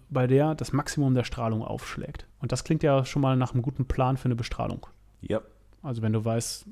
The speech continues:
Speaker 1: Tumor sitzt so und so tief, dann gibt, ähm, geben diese Teilchen halt, klar, die geben auf dem Weg ein bisschen Energie ab,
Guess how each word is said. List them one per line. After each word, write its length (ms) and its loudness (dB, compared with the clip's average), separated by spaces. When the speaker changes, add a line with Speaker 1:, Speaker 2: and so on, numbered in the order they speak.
Speaker 1:
Tumor 280 -2
sitzt 200 -4
so 100 2
und 80 2
so 100 -4
tief, 380 -2
dann 240 0
gibt, 360 -4
ähm, 480 -4
geben 220 2
diese 220 -2
Teilchen 540 -2
halt, 300 0
klar, 220 0
die 120 0
geben 180 2
auf 120 -6
dem 160 0
Weg 180 0
ein 60 2
bisschen 240 0
Energie 280 -2
ab, 160 -6